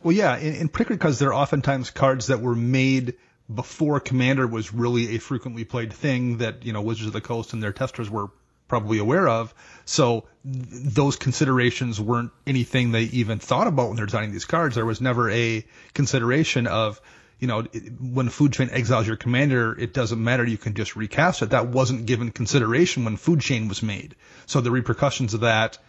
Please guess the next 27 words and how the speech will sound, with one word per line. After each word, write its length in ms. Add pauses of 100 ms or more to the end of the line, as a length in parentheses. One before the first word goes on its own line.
(140)
today, 600
when 180
you 120
have 240
a 80
creature 560
that 140
you 160
can 180
continuously 640
cast 320
off 120
Food 180
Chain, 320 (420)
it 80
winds 380
up 120
being 160
a 60
much 280
bigger 240
deal 340
than 140
it 100
was 320
when 100
that 160